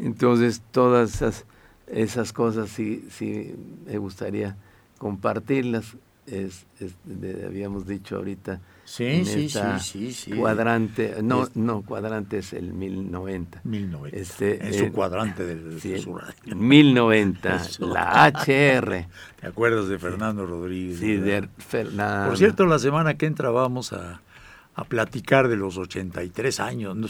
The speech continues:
Speaker 2: de la H R, man, ya,
Speaker 1: Sí.
Speaker 2: ochenta y tres años.
Speaker 1: Sí.
Speaker 2: Te habla doña Daniela González, que escucha todos los programas y que, pues, nos desea un bonito día. Si nos
Speaker 1: Muchas
Speaker 2: oyen,
Speaker 1: gracias,
Speaker 2: doña
Speaker 1: doña
Speaker 2: Daniela.
Speaker 1: Daniela.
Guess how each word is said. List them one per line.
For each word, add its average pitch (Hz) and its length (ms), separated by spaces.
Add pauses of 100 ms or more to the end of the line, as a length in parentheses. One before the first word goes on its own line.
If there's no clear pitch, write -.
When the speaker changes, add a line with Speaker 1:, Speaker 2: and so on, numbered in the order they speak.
Speaker 2:
de 85 160
la 76 140
H - 280
R, 127 120 (180)
man, 69 220
ya, - 0
Speaker 1:
Sí. 78 180 (240)
Speaker 2:
ochenta - 340
y - 40
tres - 340
años. - 300 (260)
Speaker 1:
Sí. 90 100
Speaker 2:
Te 185 100
habla 196 200
doña 139 380
Daniela 151 560
González, 123 1000 (480)
que 104 640
escucha 139 400
todos 127 260
los 113 140
programas 127 760
y 107 100
que, 85 600 (140)
pues, 78 160
nos 80 240
desea 101 320
un 95 160
bonito 87 360
día. 131 160 (280)
Si - 220
nos 101 200
Speaker 1:
Muchas 107 400
Speaker 2:
oyen, 98 140
Speaker 1:
gracias, 95 340
Speaker 2:
doña 87 240
Speaker 1:
doña 92 220
Speaker 2:
Daniela. 92 360 (100)
Speaker 1:
Daniela. 98 240